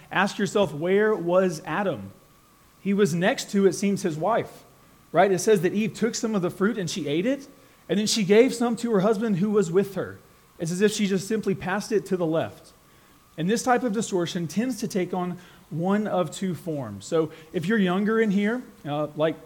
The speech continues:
some of you guys, nope, nope, yeah, I'm not trying to point the finger, I'm just saying that's the, the demographic to this side of the room. It typically looks like a refusal to make commitments and accept responsibility, and you just kind of spend your life playing with toys for grown-ups.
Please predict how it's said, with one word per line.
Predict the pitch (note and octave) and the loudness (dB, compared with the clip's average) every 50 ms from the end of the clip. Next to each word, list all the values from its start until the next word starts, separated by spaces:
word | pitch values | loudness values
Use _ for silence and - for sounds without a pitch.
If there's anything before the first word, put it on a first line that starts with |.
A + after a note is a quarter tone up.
| - | -20
some | - - E3 D#3+ E3 | -18 -12 -8 -6 -6
of | D#3 D3+ | -4 -4
you | D#3+ D#3 | -4 -2
guys, | C#3+ C#3+ C#3+ D#3+ F3+ E3+ - - | 0 0 0 -2 -4 -6 -8 -8
nope, | C#3+ D#3+ D#3 - - | -8 -8 -8 -8 -8
nope, | D3+ D3 C#3 C#3 - | -8 -8 -8 -8 -10
yeah, | C#3+ C#3 | -8 -8
I'm | C3+ D3+ | -6 -6
not | E3+ - E3 F3+ | -8 -8 -8 -2
trying | - B3 B3+ | 2 2 2
to | A#3+ | 4
point | F#3 B3+ B3 | 4 2 2
the | G3 G3+ | 2 2
finger, | - A3+ A3 G3+ F3+ G#3 | 2 2 2 4 6 4
I'm | G#3+ F3 | 4 4
just | E3 E3+ D3+ - | 2 -2 -2 0
saying | G3+ G3 F3 | 0 2 4
that's | F#3 F#3+ F#3 | 4 2 2
the, | - G3+ F#3 - - - - | 4 0 0 0 -2 -12 -6
the | - D#3+ | -4 -2
demographic | C#3 F#3 G#3 A#3 A3+ F3+ G#3 G#3 G#3 F#3 A3+ A3+ A3+ - - | 2 2 4 4 4 6 6 6 6 6 4 2 2 -2 -8
to | - E3 | -6 -2
this | C#3+ F#3+ G3+ G3 | 4 4 4 4
side | - - F#3 F#3 F3+ F3 | 4 4 6 6 6 6
of | - D3+ D#3 D3+ | 4 0 -2 -2
the | D#3+ C#3+ | -2 -2
room. | B2 F#3 E3+ C#3+ C3+ B2+ C#3+ F#3+ G3+ - - - - - - - - - | 0 0 0 0 -2 -2 -2 -2 -4 -4 -8 -20 -20 -20 -20 -10 -2 0
It | F#3 F#3 | 0 2
typically | - B3+ C4+ C4+ F4 B3+ D#4 D4 | 4 4 4 4 4 4 4 4
looks | B3+ A#3 A3+ - | 6 4 4 4
like | A3+ G#3 G3 E3+ | 4 2 4 4
a | F#3 G#3 | 4 4
refusal | F#3+ F3+ - - - A3 B3+ A3+ A#3+ C4 - | 4 4 2 2 0 2 2 2 0 -2 -2
to | - A3+ | -2 -2
make | G3+ G#3 G3 G3 - | 0 0 0 0 -2
commitments | G3 F3 E3 F3+ F3+ D#3+ C3 B2+ C3 D#3+ E3 - - - - - - - - | -2 -4 -2 -4 -4 -4 -6 -6 -8 -8 -10 -12 -16 -20 -20 -20 -20 -14 -8
and | - E3 E3+ | -6 -4 -4
accept | E3 - - G3 G#3 G3+ - | -4 -4 -4 -4 -4 -2 -2
responsibility, | G3 F#3+ - - F3+ F#3 F#3+ F#3+ - F3+ D3+ D3 C3+ C3 C3+ C3 C#3 C#3 | -4 -4 -4 -6 -4 -4 -4 -4 -6 -6 -4 -4 -4 -4 -4 -4 -4 -4
and | C3+ D3+ | -4 -4
you | D#3 | -6
just | E3+ F3 - | -6 -8 -6
kind | - F3+ E3 | -6 -4 -4
of | D#3 - - - - - - | -4 -6 -10 -20 -20 -20 -18
spend | - - - - A3 A#3+ B3 G#3+ | -16 -8 0 0 0 2 2 0
your | A3+ A3 F#3+ | 2 2 4
life | F3+ F3 E3+ E3 E3 - | 4 4 4 2 0 -4
playing | - - F#3 F#3+ G3 G3 F#3 E3 | -4 0 2 2 2 2 0 0
with | D#3+ D#3 - - | -2 -4 -6 -4
toys | - F3+ F3+ F3 F3 - | -2 0 0 0 0 -2
for | - E3+ D3+ | -6 -10 -8
grown-ups. | C3+ C#3 C3 B2 G#2+ F#2 F#2 - - - - | -8 -8 -8 -8 -8 -12 -12 -14 -16 -20 -20